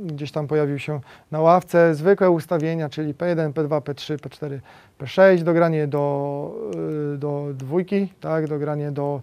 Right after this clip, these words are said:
czwórki. Tu już są te strzałki, bo właśnie to było bliskie dogranie i dalekie dogranie. I ten arkusz służył po prostu do sprawdzenia ruchu i reakcji środkowych, tak? Czyli jeżeli było dobre przyjęcie na przykład w P jeden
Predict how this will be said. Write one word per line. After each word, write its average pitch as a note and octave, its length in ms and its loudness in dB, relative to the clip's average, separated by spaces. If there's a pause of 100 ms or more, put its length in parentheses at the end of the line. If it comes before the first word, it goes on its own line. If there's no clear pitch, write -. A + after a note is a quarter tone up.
(120)
czwórki. F3+ 440 0
Tu - 80 -2
już D#3 100 -2
są D#3+ 120 -2
te D#3 100 -4
strzałki, E3 440 -4
bo D#3 120 0
właśnie D3 280 -6
to D3 120 -6
było C#3+ 180 -2 (420)
bliskie E3 280 0
dogranie E3+ 460 4
i D3+ 40 -2
dalekie F3 320 2
dogranie. G3 460 4 (400)
I G3+ 60 0
ten G#3+ 160 8
arkusz G#3 320 6
służył F#3 320 6
po D#3+ 120 0
prostu F3+ 420 0
do D#3 920 4
sprawdzenia E3 580 2
ruchu E3 720 2
i D#3 180 4
reakcji D3+ 340 0
środkowych, C#3 720 -8
tak? F3 240 -4
Czyli D#3+ 240 -2
jeżeli D#3+ 400 4
było D#3+ 180 0
dobre E3+ 260 4
przyjęcie D#3+ 380 -4
na D#3 80 -6
przykład C#3 220 -10
w - 40 -20
P E3+ 120 -4
jeden F3+ 220 2